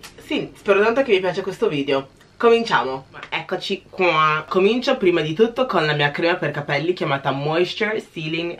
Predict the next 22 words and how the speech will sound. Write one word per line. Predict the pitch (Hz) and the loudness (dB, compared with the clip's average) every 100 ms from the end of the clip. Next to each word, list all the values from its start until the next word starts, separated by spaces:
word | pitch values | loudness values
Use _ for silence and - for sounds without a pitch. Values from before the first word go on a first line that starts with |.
| - | -6
Hair | 147 139 - - - | -2 -2 -4 -14 -20
Butter, | 127 123 151 139 135 185 247 - - | -8 2 2 4 2 0 -2 -12 -10
ok? | - 147 160 143 180 202 - - | -6 -4 0 2 2 0 -6 -12
È | - | -10
ciò | - | -6
che | 175 | -6
metto | 165 160 | -6 -6
sui | 151 165 | -8 -6
miei | 156 | -4
capelli | 160 165 165 180 196 | -4 0 0 0 0
perché | 175 147 147 151 147 - - _ _ - - - - | 0 0 2 2 2 -2 -10 _ _ -20 -20 -16 -8
metterò | 156 156 151 165 160 175 | -4 -4 0 2 4 2
la | 156 | -2
parrucca, | 151 156 143 131 - 160 202 - - - - - | -4 -6 -6 -8 0 4 4 0 -12 -20 -20 -20
quindi | - 202 220 226 233 233 220 220 - _ _ _ _ _ _ _ _ _ _ _ _ _ _ _ _ _ _ | 2 4 4 4 2 2 -2 -6 -12 _ _ _ _ _ _ _ _ _ _ _ _ _ _ _ _ _ _
cerco | - 220 202 220 | -4 -2 0 -2
di | 214 185 | -4 -4
proteggere | - 202 196 196 196 214 220 220 | 0 0 4 2 2 2 2 2
i | 208 | 0
miei | 220 233 | -2 -2
capelli | 240 233 254 247 | -2 2 2 4
veri | 202 190 196 202 226 | 4 6 6 4 0